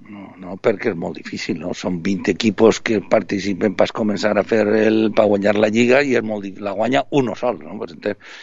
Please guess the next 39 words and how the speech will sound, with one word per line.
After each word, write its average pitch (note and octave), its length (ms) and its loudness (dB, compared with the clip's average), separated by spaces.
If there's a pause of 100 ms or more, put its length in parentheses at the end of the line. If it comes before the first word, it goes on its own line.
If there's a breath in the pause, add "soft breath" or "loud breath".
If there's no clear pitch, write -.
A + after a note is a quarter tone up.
(240 loud breath)
que - 140 -4
tenim G2+ 280 -6
que G2 80 -4
estar A#2 220 4
ahí. E3+ 280 6 (380 loud breath)
Quin D3+ 180 2
és D#3 140 4
el, D#3+ 200 2
el, D#3 200 0
el D3+ 160 0
títol D3 400 -6
del C#3 180 0
Villarreal? C3+ 360 0
Pues - 180 -16
que A2 100 -8
en G2 100 -8
vint-i-tres F#2+ 540 -2
anys C#3 280 4 (500 soft breath)
que A2+ 120 -6
jo A2 100 2
soc B2 180 2
president, C3+ 540 2 (360 soft breath)
pues, A2 140 -6
hem B2 180 0
estat A#2+ 260 -2
tres C#3 240 4
en D#3 120 -2
segon B2+ 280 0
divisió, A2+ 420 -6 (540 soft breath)
vint C3 240 -6
en D3 160 0
primera, B2+ 400 4 (220)
i A2 100 -10
d'aixòs A#2 340 0
vint, D3+ 220 -2 (500 soft breath)
crec A#2+ 220 0
que - 40 0
són B2 220 2
disset, B2+ 320 2